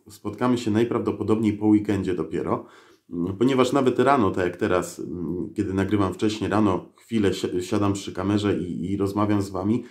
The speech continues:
nawet na to nie będę miał czasu, ponieważ, e, no, jutro już o ósmej mam, mm, zaliczenie, gdzie wszystko się,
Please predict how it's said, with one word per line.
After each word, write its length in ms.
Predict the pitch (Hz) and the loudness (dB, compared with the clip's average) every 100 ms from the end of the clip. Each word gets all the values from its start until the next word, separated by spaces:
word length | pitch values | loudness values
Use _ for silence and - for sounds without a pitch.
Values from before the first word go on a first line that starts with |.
| - _ | -20 _
nawet 520 | - 107 131 139 151 143 | -6 2 4 6 4 4
na 160 | 147 | 0
to 120 | 143 | 2
nie 120 | 127 117 | 2 2
będę 220 | 123 120 | 2 2
miał 220 | 113 101 | 2 0
czasu, 340 | 101 113 - | 0 -4 -4
ponieważ, 680 | 127 107 110 104 104 104 - _ _ _ - | -4 0 2 4 2 -2 -12 _ _ _ -8
e, 340 | 95 107 98 101 | 0 2 2 4
no, 140 | 127 | 6
jutro 260 | 139 139 127 | 4 4 2
już 180 | 107 | 4
o 60 | 90 | 6
ósmej 440 | 107 - 117 104 | 4 4 0 0
mam, 380 | 98 90 90 90 - | 0 -2 -4 -10 -12
mm, 640 | 76 90 90 90 90 85 85 - | -12 -8 -8 -6 -4 -6 -10 -14
zaliczenie, 720 | 92 95 98 95 104 104 101 | -4 0 0 0 0 2 2
gdzie 460 | 87 82 - 85 85 - _ _ | 2 -2 -2 -2 -2 -10 _ _
wszystko 360 | - - - 92 | -16 -10 -4 -2
się, 360 | - 82 82 | 0 0 -2